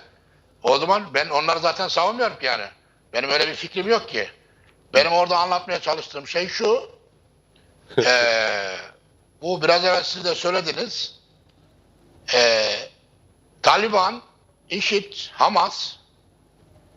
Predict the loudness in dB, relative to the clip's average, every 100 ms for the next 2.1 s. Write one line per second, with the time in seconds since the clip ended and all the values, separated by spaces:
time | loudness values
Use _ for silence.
0 | _ _ _ _ -20 -20 -8 4 4 4
1 | 0 -2 2 2 2 2 0 -2 -2 -2
2 | -2